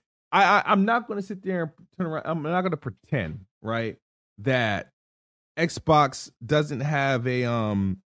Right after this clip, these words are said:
like, Xbox, we've never seen a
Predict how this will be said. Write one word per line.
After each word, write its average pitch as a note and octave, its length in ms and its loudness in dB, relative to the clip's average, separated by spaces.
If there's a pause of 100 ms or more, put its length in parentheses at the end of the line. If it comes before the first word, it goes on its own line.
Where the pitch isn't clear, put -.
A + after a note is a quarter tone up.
(720)
like, C3+ 300 2
Xbox, E3 720 2
we've D3+ 260 2
never F#3 200 4
seen F3+ 240 0
a B2+ 280 2